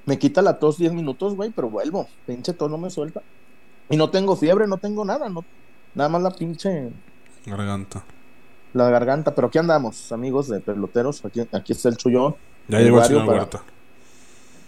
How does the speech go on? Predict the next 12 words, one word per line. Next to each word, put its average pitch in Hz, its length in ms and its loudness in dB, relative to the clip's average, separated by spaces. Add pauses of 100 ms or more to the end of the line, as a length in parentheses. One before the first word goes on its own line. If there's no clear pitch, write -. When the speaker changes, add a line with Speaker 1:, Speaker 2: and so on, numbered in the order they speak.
(380)
Speaker 1:
parece 120 300 0
del, 123 280 -2
de 113 100 -4
la 113 100 -4
tosecera 139 680 -2
que 113 100 -4
traigo, 135 320 -2
pero 113 180 -6
bueno. 98 220 -12 (880)
Buenas 190 200 4
noches, 233 360 4
César. 233 560 0